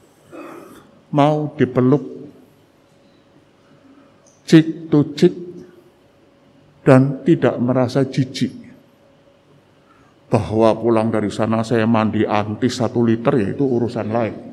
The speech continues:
Pak Dadap ternyata cuman mengharapkan apa? Bentuk empati saja, bisa mengerti. Nggak usah kasih nasihat.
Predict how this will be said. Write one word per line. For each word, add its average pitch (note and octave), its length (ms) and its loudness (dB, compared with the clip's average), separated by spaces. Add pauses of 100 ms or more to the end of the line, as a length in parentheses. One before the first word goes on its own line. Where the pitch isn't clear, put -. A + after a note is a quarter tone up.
(2750)
Pak F#3+ 160 2
Dadap C#3+ 400 4
ternyata F3+ 640 -2
cuman E3+ 320 -4
mengharapkan D#3 800 -2
apa? D#3+ 480 -8
Bentuk D#3 400 -4
empati E3 480 -4
saja, D3 320 -6
bisa C#3+ 240 -4
mengerti. E3+ 800 -6 (640)
Nggak C3+ 160 8
usah D3 240 0
kasih D3+ 240 -4
nasihat. C#3+ 560 -4